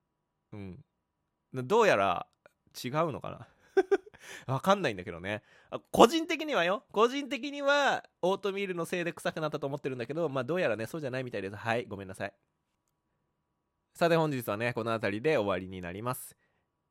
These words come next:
無駄時間ラジオ、この番組では皆さんからのお便りを募集しています。今月は、今年やり残したことを募集しています。例えば、今年こそ彼女作ろうと思っていたのに、まだできていません。など、今年やり残したことをどんどん送ってきてください。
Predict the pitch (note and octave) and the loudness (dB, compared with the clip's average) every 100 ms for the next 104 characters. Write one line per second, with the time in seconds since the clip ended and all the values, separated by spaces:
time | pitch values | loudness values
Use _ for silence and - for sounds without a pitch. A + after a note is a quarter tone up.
0 | - F3+ F#3+ F3+ F3+ D3 A2+ - D3 D#3 | 0 4 4 4 2 4 2 2 2 2
1 | D#3+ D#3+ D3 C3 A#2 F#3+ G#3+ F#3 E3 D#3+ | 2 2 0 0 0 -2 0 0 0 0
2 | D#3+ E3+ D#3+ E3 D#3 G#2+ G2+ - F#2+ F#2 | 0 0 0 0 0 -2 -4 -10 -10 -12
3 | - - _ _ _ _ - G#3 G3+ F#3+ | -14 -20 _ _ _ _ -2 2 2 6
4 | F3 - - - B3 A#3+ A#3 F#3 G#3+ A3 | 4 4 -2 -4 0 0 4 4 4 0
5 | A3+ - D#3+ D3+ D3 D3 _ D3 D#3 G#2+ | -2 -2 -2 -2 0 0 _ 0 0 0
6 | - G2+ F#2+ G2 F#2+ F#2 - _ _ _ | -4 -10 -8 -10 -10 -12 -14 _ _ _
7 | _ _ _ _ - - A#3+ F#3 - _ | _ _ _ _ -2 6 8 8 4 _
8 | _ _ _ - A#3 A3 C4 G#3 G3 A3+ | _ _ _ -2 -2 0 0 0 0 0
9 | E3+ C#3+ - F#3+ A3 D#3 C3 D#3 D3+ B2+ | 0 -4 -2 4 4 2 -4 -4 -4 -4
10 | E3 D#3+ C3+ _ C3 C#3 C3 G3+ - F3 | -2 -2 -4 _ -2 -2 0 -2 0 0
11 | F#3+ A#3+ - _ _ _ C3+ C3 G#2 _ | 2 0 0 _ _ _ -4 -4 -6 _
12 | _ _ _ - - D#3 C#3+ C3 D#3+ F3 | _ _ _ -6 -2 0 2 2 2 -2
13 | F#3+ D3+ C#3+ E3+ G#3 G#3+ - G#3 A#3 F#3+ | -2 -2 0 4 6 6 4 2 2 0
14 | - A#2 B2 A2+ - A#2 - G2+ A#2 A2 | -2 -6 -6 -10 -8 -10 -8 -10 -8 -8
15 | - F3+ - | 0 0 -2